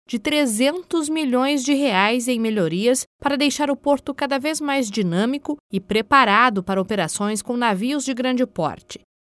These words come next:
A gestão fica a cargo da S C Parcerias e, de acordo com o presidente da S C Par, Paulo César da Costa, desde que o Estado passou a administrar o porto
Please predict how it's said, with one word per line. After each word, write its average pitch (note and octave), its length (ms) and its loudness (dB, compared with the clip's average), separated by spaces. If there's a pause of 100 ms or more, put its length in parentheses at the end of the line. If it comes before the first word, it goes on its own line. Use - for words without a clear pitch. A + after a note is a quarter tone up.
(120)
A E3 100 0
gestão B3 520 0
fica F4+ 240 -4
a C4+ 40 -2
cargo C4 380 -2
da B3+ 140 2
S A3+ 260 -2
C B3 160 -4
Parcerias A#3+ 760 -2 (220)
e, E4 80 0
de C4 80 0
acordo G#3 400 0
com G#3+ 180 -4
o G3 80 0
presidente A3+ 680 -2
da E3 160 -4
S F3+ 280 -2
C G3+ 160 -2
Par, G3+ 380 0 (100)
Paulo B3+ 300 4
César D#3+ 360 -4
da G#3 180 -2
Costa, A#3 500 0 (340)
desde D4+ 440 2
que - 100 -12
o D#4+ 60 -2
Estado F3+ 420 0
passou G#3 400 -2
a G#3+ 40 0
administrar A#3 760 0
o C#4 60 0
porto - 460 -2